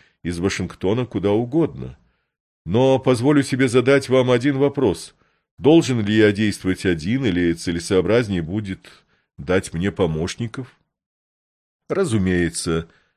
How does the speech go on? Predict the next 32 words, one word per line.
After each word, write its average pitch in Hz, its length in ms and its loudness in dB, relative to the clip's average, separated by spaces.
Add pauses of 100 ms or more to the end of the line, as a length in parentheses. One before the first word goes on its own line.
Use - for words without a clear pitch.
(200)
прервал 87 460 0
меня 82 280 -4
мистер 80 420 -8
Уорд, 80 480 -6 (320)
«выберите 139 560 2
двух 123 300 -2
агентов, 151 600 2
которым 107 560 0
вы 104 140 2
вполне 104 560 0
доверяете». 85 800 -2 (840)
«Это 151 240 0
нетрудно, 143 440 0
мистер 78 400 -4
Уорд. - 520 -8 (460)
Ну, 143 400 2
а 110 120 4
что 147 220 -2
я 139 140 4
должен 110 360 0
делать, 110 340 2
если 92 240 -4
рано 131 260 6
или 95 160 2
поздно 113 440 0
окажусь 101 440 -4
лицом 127 400 -2
к - 100 -10
лицу 92 420 -4
с - 100 -12
этим 117 280 -4
человеком?» 123 680 -4